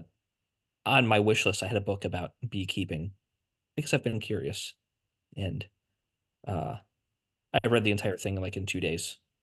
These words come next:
in the midst of all the other craziness we were doing. And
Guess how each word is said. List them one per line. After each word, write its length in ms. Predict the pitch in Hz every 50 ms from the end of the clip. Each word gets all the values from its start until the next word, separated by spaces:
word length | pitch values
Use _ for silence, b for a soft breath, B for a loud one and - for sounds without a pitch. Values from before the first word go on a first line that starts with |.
| _ _
in 160 | - 113 107
the 60 | 104 107
midst 260 | 110 107 101 - - 107
of 80 | 101
all 180 | - - 110 107
the 100 | 104 104
other 120 | 98 95
craziness 480 | 95 - 107 104 - 104 101 101 - -
we 60 | 98
were 80 | 95 95
doing. 380 | 92 95 92 92 95 92 95 98 - _ _ _ _ _ _ -
And 240 | 98 90 98 104